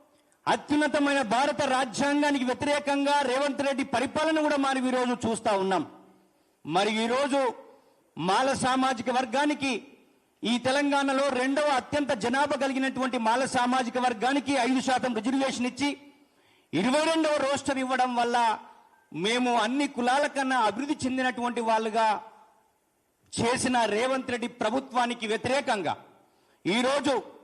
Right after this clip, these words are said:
జూబ్లీ హిల్స్ ఎలక్షన్ జరగబోతా ఉన్నాయి. ఈ జూబ్లీ హిల్స్ ఎలక్షన్‌లో తెలంగాణ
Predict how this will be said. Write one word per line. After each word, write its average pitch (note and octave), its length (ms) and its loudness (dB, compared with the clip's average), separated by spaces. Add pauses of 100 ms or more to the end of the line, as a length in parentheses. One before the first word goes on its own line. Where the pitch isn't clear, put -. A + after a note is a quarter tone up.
(720)
జూబ్లీ D4 400 2
హిల్స్ C4+ 200 -2 (100)
ఎలక్షన్ C#4 420 0
జరగబోతా C#4 480 2 (100)
ఉన్నాయి. G#3+ 240 0 (1120)
ఈ B3+ 80 2
జూబ్లీ C4+ 480 2
హిల్స్ C4+ 220 0
ఎలక్షన్‌లో C#4+ 640 2 (960)
తెలంగాణ D4 480 2